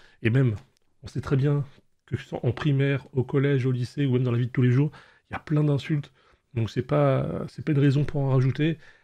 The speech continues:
Désolé pour ceux que ça plaise pas, mais, euh, bah, vous verrez quand vous allez grandir, bah, peut-être que vous serez moins vulgaire. À part ceux qui jouent à lol, voilà, lol, Valorant et tous ces jeux qui vous rendent fou,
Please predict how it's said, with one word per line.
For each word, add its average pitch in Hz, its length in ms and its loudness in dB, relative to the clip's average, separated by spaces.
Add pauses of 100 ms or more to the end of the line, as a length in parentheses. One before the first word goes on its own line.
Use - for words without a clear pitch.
(160)
Désolé 143 280 4
pour 120 120 -4
ceux - 100 -4
que - 60 -8
ça 135 120 -4
plaise - 180 -2
pas, 185 240 -2
mais, 185 340 0 (200)
euh, 127 80 -4
bah, 113 100 -2
vous 131 140 2
verrez 143 160 4
quand 135 120 0
vous 113 60 4
allez 117 100 4
grandir, 127 460 2 (380)
bah, - 120 -12
peut-être 185 160 0
que 151 100 0
vous 135 120 2
serez - 180 -4
moins 170 120 2
vulgaire. 160 500 -2 (420)
À 160 120 -8
part 151 160 -6
ceux 180 80 2
qui 165 100 0
jouent 151 180 4
à 147 60 4
lol, 147 280 2
voilà, 123 400 -4
lol, 139 320 4
Valorant 131 580 0
et 123 60 -6
tous - 120 -8
ces 143 160 0
jeux 139 240 2 (320)
qui - 140 -16
vous 127 100 0
rendent 135 200 0
fou, 165 300 0